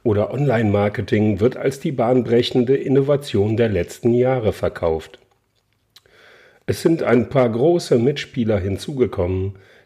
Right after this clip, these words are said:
die im Augenblick den Werbemarkt dominieren, weil sie alle relevanten Kundendaten sammeln und automatisierte Werbeanzeigen in den relevanten Kommunikationskanälen für alle möglichen Marktteilnehmer anbieten. Diese Big Player zeichnen auf,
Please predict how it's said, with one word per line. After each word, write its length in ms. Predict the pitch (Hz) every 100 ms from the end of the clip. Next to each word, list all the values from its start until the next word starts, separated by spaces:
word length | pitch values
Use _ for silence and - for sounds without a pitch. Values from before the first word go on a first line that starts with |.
| -
die 100 | -
im 160 | 131
Augenblick 640 | - 110 107 101 110 113 -
den 240 | 135 127
Werbemarkt 580 | 135 113 95 85 85 -
dominieren, 720 | 85 85 85 85 85 107 123 _ _ _
weil 180 | - 101
sie 140 | 117 -
alle 280 | 147 156
relevanten 600 | 113 101 92 110 - 131
Kundendaten 760 | - 123 110 107 95 90 90 87
sammeln 560 | 87 85 95 117 143 - _ _ -
und 180 | 120
automatisierte 1040 | 80 147 147 139 127 127 117 160 160 123 95
Werbeanzeigen 920 | 98 123 127 104 110 139 127 127 135
in 160 | - 113
den 120 | 107
relevanten 580 | 107 104 92 98 123 123
Kommunikationskanälen 1400 | 127 120 104 101 92 - 92 95 95 - 98 110 110 123
für 300 | - 107 -
alle 200 | 143 151
möglichen 680 | 123 101 - 131 127 143 127
Marktteilnehmer 880 | 85 85 - 98 92 98 104 120 -
anbieten. 640 | 123 95 82 71 80 71 - _ _ _ _ _ _ _ - _ _ _ _ _ _ _ -
Diese 220 | 104 95
Big 300 | 87 131 -
Player 420 | 107 104 107 117 143
zeichnen 460 | 127 110 - 110
auf, 420 | - 143 98 -